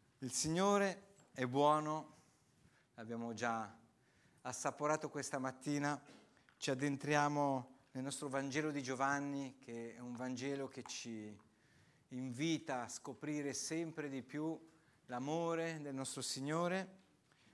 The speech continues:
E come abbiamo sentito domenica scorsa, eh, il Vangelo di Giovanni è strutturato in una maniera in cui si potrebbe dire che all'inizio del suo ministero è la primavera,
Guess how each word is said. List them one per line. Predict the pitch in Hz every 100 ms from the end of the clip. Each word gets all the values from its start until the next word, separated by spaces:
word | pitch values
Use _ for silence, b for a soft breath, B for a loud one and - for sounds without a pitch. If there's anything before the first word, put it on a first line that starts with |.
| b
E |
come | - 160
abbiamo | 160 160 160
sentito | - 156 - 160 160 165 143
domenica | 139 143 147 147 139
scorsa, | - 160 165 160 - 175 170 - - _ _ b b b b b _
eh, | - 123 123 120 117 104 78 - -
il | 117
Vangelo | 131 147 175
di | 165
Giovanni | 151 165 180
è | 165
strutturato | - 147 135 143 147 156 156 143 131 127
in | 123
una | 123 123 120
maniera | 123 135 160 151
in | 139
cui | 160
si | 156 139
potrebbe | 143 135 147 139 139
dire | 147 147 139
che | 147
all'inizio | 135 147 156 -
del | 151
suo | - 135
ministero | 139 131 - 151 147
è | 139
la | 127
primavera, | 143 139 135 160 165 170 175